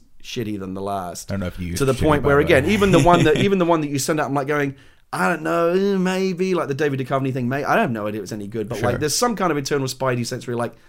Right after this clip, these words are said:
Speaker 1: "It's not terrible."
Speaker 2: Right.
Speaker 1: Like, and if that's, and, and, and maybe that means it's act-, it's actually okay.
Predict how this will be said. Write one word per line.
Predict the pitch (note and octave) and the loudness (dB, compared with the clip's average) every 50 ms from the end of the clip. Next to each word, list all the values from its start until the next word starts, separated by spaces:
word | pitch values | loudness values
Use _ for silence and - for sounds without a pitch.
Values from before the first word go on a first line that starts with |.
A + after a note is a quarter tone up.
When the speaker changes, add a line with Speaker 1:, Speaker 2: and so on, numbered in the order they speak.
| _ _ _ _ _ _ | _ _ _ _ _ _
Speaker 1:
"It's | D#3+ C3+ - | -8 -4 -2
not | A3+ A#3 - - - | -2 -2 -2 -2 -6
terrible." | - - C#3 B2+ A#2 G#2+ F#2 - C#2 - - - _ - | -2 0 0 0 0 -2 -4 -8 -12 -16 -16 -16 _ -2
Speaker 2:
Right. | G#2+ A2 F#2+ F2 D#2+ - | 0 0 2 0 -2 -6
Speaker 1:
Like, | C#2 F2+ A#2 A#2+ | -8 -6 -4 0
and | D3 D3 D#3 | 0 2 2
if | E3 D#3+ | 2 4
that's, | G#3+ G#3 G3 - - - F3 | 2 2 2 0 -4 -4 -2
and, | F3+ E3+ F3 E3 | -2 0 0 0
and, | E3+ E3+ E3 - | 0 0 0 0
and | D#3+ E3+ | 0 0
maybe | F3+ F3+ F3+ F3 | 2 2 2 2
that | D#3+ D3 C#3+ | 0 0 -2
means | D3 C#3+ B2+ | -2 -2 -2
it's | B2+ A#2+ C3+ | -4 -4 -6
act-, | B2+ A2+ - - | -6 -6 -8 -10
it's | F2 A2+ G#2 | -12 -8 -8
actually | A#2+ A2+ - - A2+ A2 G#2 | -8 -10 -8 -10 -8 -6 -6
okay. | G2+ G2+ - A2+ G#2 F2 A1+ - | -6 -6 -6 -8 -8 -8 -10 -12